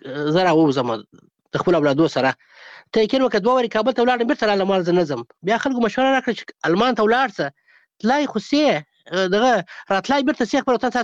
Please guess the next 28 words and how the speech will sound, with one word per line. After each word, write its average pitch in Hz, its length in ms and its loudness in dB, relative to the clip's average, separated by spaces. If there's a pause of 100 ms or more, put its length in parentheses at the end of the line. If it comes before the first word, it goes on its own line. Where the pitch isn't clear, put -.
څوک 220 160 -2
نه 247 100 2
ګرځوي، 156 280 0 (340)
ته - 120 -2
ولاړ 294 280 4
شه، 220 160 0
ځکه 226 200 -4
تلای 302 240 2
بیا 202 80 2
نه 196 200 2
سې.» - 120 -4 (220)
دا 175 60 2
م-، 160 220 0
دا، 170 80 0
دا 185 200 -2
بهیر 185 180 2
ودرېدی، 254 380 2
بیا 175 140 0
څوک 202 160 0
تللی 190 280 0
نه 160 100 0
سي. 120 100 -14 (440)
او 175 80 0
بیا 202 160 2
دا 208 100 2
ستا 240 300 -2
دا 240 120 0
ښه 233 140 -4